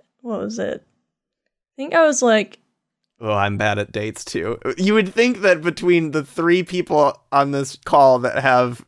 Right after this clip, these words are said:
Speaker 2: Ki-, Kingdom Hearts podcasts, one of us would know when the <laughs> game came out.
Speaker 1: I know,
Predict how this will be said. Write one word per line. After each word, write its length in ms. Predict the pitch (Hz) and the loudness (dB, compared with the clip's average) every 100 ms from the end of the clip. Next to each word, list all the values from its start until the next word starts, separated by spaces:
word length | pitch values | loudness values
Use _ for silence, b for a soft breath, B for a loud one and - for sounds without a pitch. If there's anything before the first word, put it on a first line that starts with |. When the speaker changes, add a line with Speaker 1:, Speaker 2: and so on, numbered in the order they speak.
| - | -10
Speaker 2:
Ki-, 140 | - - - | -8 -8 -10
Kingdom 320 | 139 147 135 | -6 -4 -2
Hearts 260 | 135 131 - | -2 -4 -4
podcasts, 800 | - 117 107 113 110 101 - - | -4 -4 -4 -6 -6 -6 -14 -8
one 180 | 127 135 | -4 -2
of 80 | 135 | -2
us 200 | 135 135 | -4 -4
would 140 | 120 | -4
know 180 | 123 127 | -2 -2
when 180 | 120 120 | -2 -6
the 80 | |
<laughs> 120 | 117 190 | -2 -2
game 300 | - 254 220 | 2 0 0
came 400 | - 208 180 180 | 0 0 0 -2
out. 240 | 160 135 - | -4 -4 -2
Speaker 1:
I 100 | |
know, 100 | 302 | 2